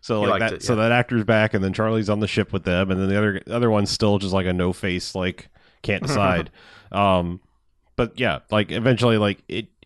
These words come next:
Speaker 1: it scans the Playboy that Charlie finds and is like, "I guess I'll be the centerfold." But it just, like, tits out, you know, <laughs> like,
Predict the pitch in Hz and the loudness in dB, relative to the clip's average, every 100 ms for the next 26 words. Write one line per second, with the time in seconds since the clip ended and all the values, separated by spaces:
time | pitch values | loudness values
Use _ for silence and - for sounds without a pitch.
0 | - 139 - - 135 135 120 127 101 - | -4 -4 0 2 4 2 2 -2 0 2
1 | 135 120 113 107 92 123 123 110 113 107 | 4 4 4 4 2 4 4 4 4 2
2 | 107 107 101 107 107 95 104 107 113 107 | 4 2 0 -2 -2 -2 -2 -2 -2 0
3 | 120 110 143 135 - 95 90 80 - 135 | 0 2 4 4 2 0 0 -4 -2 0
4 | 123 120 110 123 110 _ _ _ _ _ | 0 -2 -2 -4 -6 _ _ _ _ _
5 | - 143 131 - - _ - - - 156 | -4 -2 -2 -6 -20 _ -20 -20 -2 0
6 | 139 147 104 - 143 139 - 180 - | 2 4 2 0 2 2 4 0 0